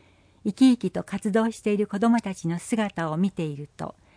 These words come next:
地域の方々と共に過ごす時間がいかに大切であるかよくわかります。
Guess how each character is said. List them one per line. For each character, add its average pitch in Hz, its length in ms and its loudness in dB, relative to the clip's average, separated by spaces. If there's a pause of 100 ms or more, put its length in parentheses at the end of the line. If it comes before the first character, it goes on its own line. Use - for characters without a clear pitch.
(440)
地 247 200 6
域 208 160 0
の 170 120 -2
方 220 280 0
々 208 240 0
と 175 120 -4
共 190 240 0
に 190 140 2
過 - 160 -4
ご 220 160 2
す 170 180 -8
時 165 140 -6
間 196 320 0
が 185 180 -4 (360)
い 240 80 0
か 226 160 2
に 185 140 2
大 208 240 -2
切 202 280 -4
で 202 100 -2
あ 202 120 -2
る 170 100 -6
か - 260 -12
よ 208 160 0
く - 120 -6
わ 147 160 -6
か 165 120 -8
り 139 160 -8
ま 151 120 -8
す。 - 180 -20